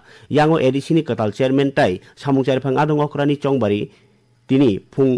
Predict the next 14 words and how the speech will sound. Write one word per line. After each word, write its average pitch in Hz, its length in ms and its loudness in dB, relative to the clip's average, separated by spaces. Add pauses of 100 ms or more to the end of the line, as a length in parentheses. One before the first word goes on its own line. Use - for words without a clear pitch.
(340)
দামচিও 127 420 2 (180)
খুমলুংনি 131 440 0 (460)
এডিসিনি 135 520 0
কাউন্সিল 131 340 -2
ভবন 117 160 0 (100)
সংসদ 107 240 -6
জাগানো 127 280 0 (340)
খনা 143 260 0
ফুং 143 120 0 (120)
দামচি 110 320 -4
সাও 143 160 0 (140)
সামুং 120 280 0
চারানে 127 260 -2 (100)
আদং 131 140 -2